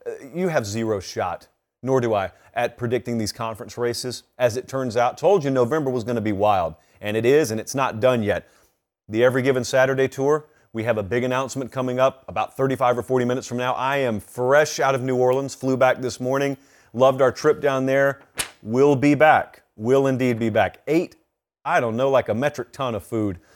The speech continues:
So it was a good trip there. Paradise, Texas tuned in. Dixon, North Dakota tuned in. McCarley, Mississippi, Las Vegas, Nevada. They're watching us everywhere. I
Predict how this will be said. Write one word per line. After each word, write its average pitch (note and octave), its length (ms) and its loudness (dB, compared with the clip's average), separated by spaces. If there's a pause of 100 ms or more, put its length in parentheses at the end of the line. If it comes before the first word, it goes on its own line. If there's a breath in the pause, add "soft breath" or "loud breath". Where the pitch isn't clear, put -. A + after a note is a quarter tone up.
(100)
So A#2 220 0
it A#2 60 0
was B2 100 -4
a C3 40 0
good C3 160 0
trip - 240 -2
there. G#2 160 0
Paradise, F3 460 4
Texas D3+ 480 -2
tuned C3+ 260 -2
in. A2+ 260 -2
Dixon, C3 600 0 (400)
North A3 220 4
Dakota B2+ 500 0
tuned C#3 240 0
in. G#2 260 2 (380 soft breath)
McCarley, G3+ 580 4
Mississippi, G3+ 640 2
Las D#3+ 300 4
Vegas, G#3 420 2
Nevada. E3 540 0
They're E3 80 4
watching G3 380 0
us C3+ 180 -6
everywhere. B2 500 2
I A#2 240 4